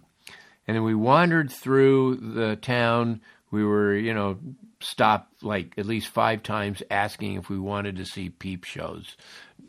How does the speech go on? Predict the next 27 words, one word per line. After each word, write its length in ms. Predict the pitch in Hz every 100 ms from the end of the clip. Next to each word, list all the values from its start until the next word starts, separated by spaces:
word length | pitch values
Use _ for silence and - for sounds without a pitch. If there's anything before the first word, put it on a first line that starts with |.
| _ -
I'm, 300 | - 104 92 - -
I'm 180 | 123 110
going 240 | 98 98
like, 200 | 92 90
"What? 240 | 160 120 107
No 160 | 104
cockfights? 880 | 98 120 143 - 175 196 - - - _ _
What?" 380 | - 139 80 _ _ - - - -
Anyway, 600 | 120 160 127 107 104 104
uh, 60 | 107
I 280 | 107 107 135
knew 200 | 165 196
that 160 | 160
the 80 | 127
ship 300 | 123 151 127
was 120 | 117
safe 320 | - 120 113 -
'cause 260 | 110 95
they 140 | 101 101
paid 280 | 104 101
a 60 | 101
guy 260 | 92 95 90
five 320 | 90 92 90
dollars 400 | 92 90 90 -
to 100 | 82
watch 340 | 85 87 -
it. 140 | -